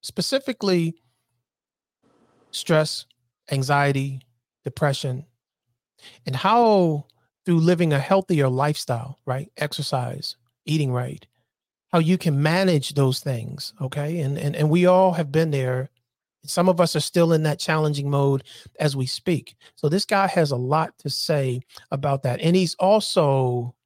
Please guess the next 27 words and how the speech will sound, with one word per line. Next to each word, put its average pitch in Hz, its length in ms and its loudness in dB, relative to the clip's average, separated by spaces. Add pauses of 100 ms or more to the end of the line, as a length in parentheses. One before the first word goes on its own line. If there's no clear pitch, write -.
(400)
promoting 147 760 2 (240)
how 180 140 4
to 180 80 2
live 139 500 2 (400)
a 139 60 -8
better 160 260 4
version 151 440 2
of 123 140 -6
yourself. - 460 -10 (680)
And 143 120 -2
not 208 180 4
only 196 460 4 (160)
that, 151 360 0 (300)
but 170 100 2
he's 165 220 -2
also 190 560 2 (100)
a 135 60 -6
podcast 147 800 -4 (420)
host. - 440 -6 (720)
He - 40 -4
has 135 140 0
a 123 40 -10
podcast 185 600 0
out 165 260 0 (180)
called 143 360 0 (240)
A 143 320 0 (1000)
Will 196 420 2